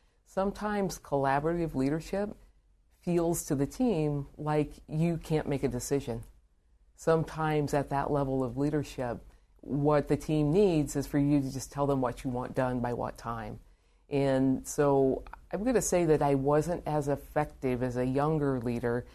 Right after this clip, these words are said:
in those situations where I was in these direct leadership roles because my tendency towards collaboration, um, frustrated the team a bit.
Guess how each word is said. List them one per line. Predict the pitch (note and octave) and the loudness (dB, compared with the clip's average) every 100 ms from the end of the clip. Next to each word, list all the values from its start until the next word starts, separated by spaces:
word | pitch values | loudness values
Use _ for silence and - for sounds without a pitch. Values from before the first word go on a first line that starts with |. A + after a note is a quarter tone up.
| - - | -20 -4
in | D3 C#3+ | 0 2
those | C3+ B2+ | 2 0
situations | D3+ C#3+ C#3 C#3 C3+ D3 C3+ | -2 -2 2 2 2 0 0
where | C3+ C3 | 2 2
I | |
was | C3 C3 | 0 0
in | C3 | -2
these | B2 A#2+ | -2 -2
direct | - B2+ C3+ C3+ | -2 0 -2 -2
leadership | C3+ C#3+ C3 B2+ B2 | -2 -2 -2 -4 -6
roles | B2 B2 A#2+ A#2+ - - _ - | 0 2 2 0 -6 -20 _ -4
because | C#3 C#3+ C3 | 0 0 0
my | C3+ C3 | 0 0
tendency | B2+ - D#3+ D3+ D3+ D3 | -4 -2 0 2 0 -2
towards | - D3 C#3 - | 2 2 2 0
collaboration, | - C#3 C#3+ C3 C#3 E3 D#3+ B2+ B2 B2+ - - _ | 0 2 2 4 4 4 4 2 2 -2 -14 -20 _
um, | C#3+ C3+ C3 A#2+ - - - | 2 4 2 -2 -8 -8 -2
frustrated | F3 D#3+ - C3 A#2+ A#2 - | 0 0 2 2 0 -4 -4
the | C3 | -4
team | - B2+ A#2+ | -2 -2 -4
a | |
bit. | A2 G#2+ G#2 | -6 -8 -8